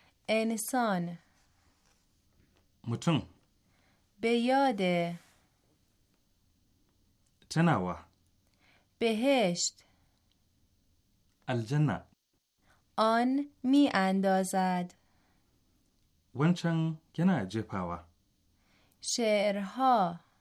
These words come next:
Speaker 2: Waƙoƙi.
Speaker 1: متون.
Speaker 2: Matanoni.
Speaker 1: دربارهٔ.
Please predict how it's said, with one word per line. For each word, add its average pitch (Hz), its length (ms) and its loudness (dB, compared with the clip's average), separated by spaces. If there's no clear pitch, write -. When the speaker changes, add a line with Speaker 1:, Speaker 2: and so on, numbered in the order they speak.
Speaker 2:
Waƙoƙi. 151 720 -2
Speaker 1:
متون. 226 800 -2
Speaker 2:
Matanoni. 147 760 0
Speaker 1:
دربارهٔ. 208 1300 0